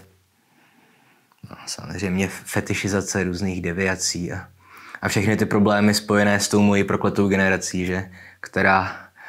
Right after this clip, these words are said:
nechce mít děti nebo to odsouvá ze strachu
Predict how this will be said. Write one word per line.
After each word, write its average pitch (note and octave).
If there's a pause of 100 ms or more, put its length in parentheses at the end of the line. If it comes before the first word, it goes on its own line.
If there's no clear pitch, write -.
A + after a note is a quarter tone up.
(100)
nechce G2
mít F#2+
děti F#2
nebo F#2
to F2+
odsouvá F2+ (560)
ze F#2+
strachu F#2